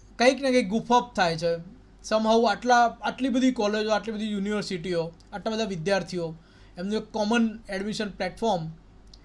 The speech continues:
અને એ પ્લેટફોર્મ તમામ ક્વેરીઓ તમામ રીતે સંતોષ આપવામાં ક્યાંક નિષ્ફળ નીવડે છે.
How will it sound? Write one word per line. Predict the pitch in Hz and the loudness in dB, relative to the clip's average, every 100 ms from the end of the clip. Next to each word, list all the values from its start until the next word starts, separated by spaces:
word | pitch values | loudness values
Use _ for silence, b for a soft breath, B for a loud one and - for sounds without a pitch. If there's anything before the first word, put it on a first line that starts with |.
| b b - 185 | b b -12 -8
અને | 185 196 202 | -4 -4 -4
એ | 208 | -8
પ્લેટફોર્મ | 202 190 175 220 226 226 220 - - - - - - | -6 -8 -4 0 2 0 -6 -18 -20 -20 -20 -20 0
તમામ | 214 269 330 311 | 4 6 6 4
ક્વેરીઓ | 262 233 220 220 220 226 - | 4 4 4 2 0 -4 -4
તમામ | 202 226 262 | 0 2 2
રીતે | 269 240 | 2 0
સંતોષ | 233 202 214 202 | -2 -4 -6 -4
આપવામાં | 190 214 220 | -4 -4 -2
ક્યાંક | 240 247 233 | 4 2 2
નિષ્ફળ | 208 202 - 220 | -6 -6 -2 -2
નીવડે | 202 175 175 | -2 0 0
છે. | 165 | 0